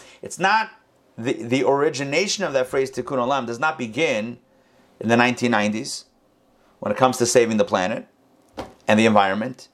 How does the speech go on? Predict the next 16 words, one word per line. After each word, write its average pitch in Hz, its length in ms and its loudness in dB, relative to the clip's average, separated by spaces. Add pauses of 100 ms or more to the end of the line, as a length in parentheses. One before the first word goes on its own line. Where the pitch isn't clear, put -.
(180)
Tikkun 120 240 -2
olam, 110 340 0
that's 87 180 -8
not 110 120 2
where 110 100 2
it 98 40 -2
begins. 104 420 -6 (260)
It 104 60 -10
begins 127 340 -2
in 131 60 -8
the 123 80 0
fifteen 180 540 0
hundreds 98 560 0 (640)
with - 140 4
the 113 60 6
mystics, - 720 2